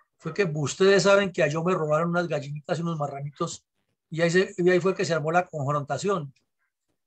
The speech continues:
Pero eso es un montaje, era un, una forma de, de aparentar ante el campesinado, que era un campesino neto el que estaba luchando, que ha sido el Estado el que había cometido la barbaridad. Y hoy en día, hoy que se presenta ese informe de la Comisión de la Verdad, vuelve a insistir en eso,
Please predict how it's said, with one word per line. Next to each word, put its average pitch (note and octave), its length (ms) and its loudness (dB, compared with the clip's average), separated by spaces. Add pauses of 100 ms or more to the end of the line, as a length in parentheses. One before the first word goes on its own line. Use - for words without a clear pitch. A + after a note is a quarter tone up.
(380)
Pero C#3+ 200 -10
eso E3+ 120 -6
es F#3 80 -4
un F#3+ 100 0
montaje, F#3 520 0
era D#3+ 160 -4
un, D#3 400 -12
una D#3 160 -6
forma D#3+ 340 -4
de, B2+ 300 -8
de C3 100 -8
aparentar C3 560 -6
ante D3 240 -10
el A2+ 140 -14 (720)
campesinado, E3 800 0
que E3 80 -10
era D3+ 160 -4
un D3+ 200 -8
campesino D3+ 640 -8
neto D#3 300 -6
el D3 80 -10
que - 80 -14
estaba C3+ 280 -6
luchando, C3+ 560 -10 (720)
que C#3+ 120 -12
ha C3+ 120 -2
sido D#3+ 220 -6
el D3 80 -4
Estado C#3 420 -4
el C#3+ 120 -10
que A#2+ 280 -10
había B2 200 -10
cometido C3+ 500 -10
la C3+ 100 -6
barbaridad. A#2+ 480 -8 (520)
Y E3+ 100 0
hoy G#3 160 6
en A3+ 100 0
día, G#3 200 2
hoy G#3+ 260 2
que E3+ 100 -4
se D3+ 120 -6
presenta D#3 360 -8
ese F3 80 -2
informe F#3 260 0
de D#3+ 80 -2
la C#3+ 40 -6
Comisión C#3+ 300 -8
de E3+ 60 -4
la E3 80 -2
Verdad, C#3+ 280 -6
vuelve F3 200 2
a - 20 2
insistir F3 340 -2
en G3 100 0
eso, G3 220 -4